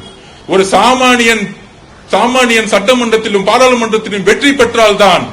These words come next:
சாமானியனுடைய குரலாக, சாமானியனுடைய சட்டங்களாக, சாமானியனுடைய திட்டங்களாக அங்கு பாராளுமன்றத்தில் வடிவமைக்க முடியும் என்பதற்காக இந்திய அரசமைப்பத்தில் தேர்தல் முறையை உருவாக்கினார்.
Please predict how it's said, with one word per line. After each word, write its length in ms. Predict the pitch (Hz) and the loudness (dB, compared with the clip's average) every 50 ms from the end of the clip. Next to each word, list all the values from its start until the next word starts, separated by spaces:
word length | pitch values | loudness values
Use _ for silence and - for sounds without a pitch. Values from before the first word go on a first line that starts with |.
| - - - - - - - - | -16 -20 -20 -20 -20 -20 -12 -4
சாமானியனுடைய 800 | - 175 202 240 254 254 254 254 247 247 233 226 220 208 202 - | -2 0 0 0 0 2 0 2 2 2 0 2 2 2 0 2
குரலாக, 640 | - 208 220 226 226 220 208 208 196 - 185 160 - | 2 2 2 4 4 4 4 4 2 2 0 -2 0
சாமானியனுடைய 640 | - 185 214 240 254 254 254 240 240 226 220 208 202 | 0 0 0 0 0 0 0 0 0 0 0 -2 0
சட்டங்களாக, 600 | - - 196 - 247 233 220 220 208 202 202 185 - | -2 -2 0 0 0 2 2 2 2 2 0 -2 0
சாமானியனுடைய 580 | - 196 247 254 269 262 254 247 240 226 220 196 | 0 -2 0 0 -2 0 0 2 2 2 0 0
திட்டங்களாக 640 | - - 285 - 311 285 262 240 220 196 180 156 147 127 113 110 - - - - - - - - - - - 160 | 0 -2 0 2 0 2 4 4 4 4 4 2 0 -2 -4 -6 -10 -18 -20 -20 -20 -20 -20 -20 -20 -10 -8 -6
அங்கு 220 | 190 202 180 185 185 | -4 -2 -2 -2 -2
பாராளுமன்றத்தில் 840 | - 180 190 214 233 233 214 196 202 196 185 185 190 - 190 - 160 | 0 0 2 4 4 2 2 2 0 -2 -4 -4 -4 -4 -4 0 0
வடிவமைக்க 400 | 175 196 233 226 233 220 220 226 196 | 0 0 2 0 0 -2 -2 -2 -4
முடியும் 340 | 190 196 226 226 208 185 185 | -2 -2 -2 -2 -4 -4 -4
என்பதற்காக 640 | 202 226 254 247 240 233 240 - 226 220 233 220 214 208 175 143 127 - - - - - 160 | -2 0 0 0 0 -2 -2 2 2 2 2 2 2 2 0 0 -2 -6 -12 -20 -18 -10 -8
இந்திய 280 | 185 202 220 214 190 175 | -6 -4 0 2 2 2
அரசமைப்பத்தில் 680 | 185 214 202 226 226 190 180 170 170 151 156 143 - 233 | 2 0 -2 -4 -6 -6 -6 -6 -6 -8 -8 -4 0 2
தேர்தல் 340 | 262 269 277 254 247 220 208 | 2 2 2 2 0 0 2
முறையை 220 | 208 196 190 175 170 | 2 2 4 2 2
உருவாக்கினார். 640 | 180 175 165 156 147 - 147 139 135 117 92 - | 2 2 2 2 0 0 -4 -4 -4 -4 -6 -6